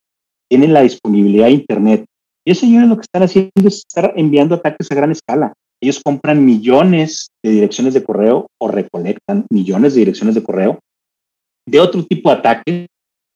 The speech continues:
porque luego después esas direcciones de correo son utilizadas para enviar mensajes masivos, esperando a ver si alguien le da un clic, si alguien sigue las instrucciones, comprometer el equipo y entonces tomar posesión.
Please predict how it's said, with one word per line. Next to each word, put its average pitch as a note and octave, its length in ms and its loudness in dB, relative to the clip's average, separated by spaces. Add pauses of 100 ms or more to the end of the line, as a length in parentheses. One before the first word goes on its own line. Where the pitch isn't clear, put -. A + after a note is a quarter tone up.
(160)
porque - 200 -6
luego D#3+ 140 4
después D#3 280 -4
esas D#3+ 200 -2
direcciones C#3 300 0
de D3 80 0
correo B2 240 0
son D#3 140 -2
utilizadas C#3 420 -4
para C#3+ 120 2
enviar D#3 320 2
mensajes D3 480 -2
masivos, C3 600 0 (440)
esperando B2+ 540 0
a B2 40 4
ver B2 180 2
si - 200 -6
alguien A#2+ 480 0 (440)
le G2 120 0
da G#2 140 2
un C3 80 2
clic, C3+ 360 -2 (280)
si G#2+ 80 -2
alguien A2+ 200 0
sigue C3+ 300 -4
las C3+ 200 2
instrucciones, G#2+ 720 -6 (440)
comprometer G#2 560 -2
el E3+ 80 4
equipo D#3+ 500 -4 (320)
y G#2+ 40 -6
entonces G#2+ 400 -4
tomar A2+ 260 2
posesión. C#3 560 0